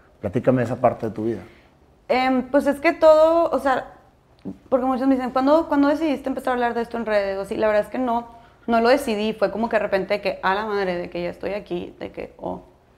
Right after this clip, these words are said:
Speaker 2: de que, ¿y ahora
Speaker 1: ¿Cuál fue
Speaker 2: qué?
Speaker 1: tu primer, el, el, tu primer, eh, encuentro con las redes? ¿Cómo empezó esto, Jessica?
Speaker 2: Em,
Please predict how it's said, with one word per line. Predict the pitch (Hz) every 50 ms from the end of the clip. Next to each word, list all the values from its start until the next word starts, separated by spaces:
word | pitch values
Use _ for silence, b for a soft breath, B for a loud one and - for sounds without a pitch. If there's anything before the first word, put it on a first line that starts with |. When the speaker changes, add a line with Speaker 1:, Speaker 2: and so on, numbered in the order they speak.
| _ _ -
Speaker 2:
de | 180 175 170
que, | - 170 185
¿y | 180 175 175
ahora | 170 165
Speaker 1:
¿Cuál | 160 160
fue | - 196
Speaker 2:
qué? | 190
Speaker 1:
tu | - 202 170
primer, | - 165 151 151 151 151 160
el, | 175 185 180 175 165 147 135
el, | 127 127 - -
tu | - 131
primer, | 113 127 127 127 135 135 143 151 160 156 143 - - - _ - - - _ _ _ _ -
eh, | - 120 120 117 117 117 117 113
encuentro | 113 - - 135 135 127 147 127
con | 135 131 123
las | 117 113
redes? | 113 120 120 120 -
¿Cómo | - 156 165
empezó | 175 160 156 120 147 139
esto, | 117 - - 113
Jessica? | 98 95 - - - - - b b b b b b b b b b b b b b b _ _ _ _ _ _ _ _ _ _
Speaker 2:
Em, | - 220 247 254 254 254 247 254 247 247 247 247 247 247 247 247 247 247 247 247 240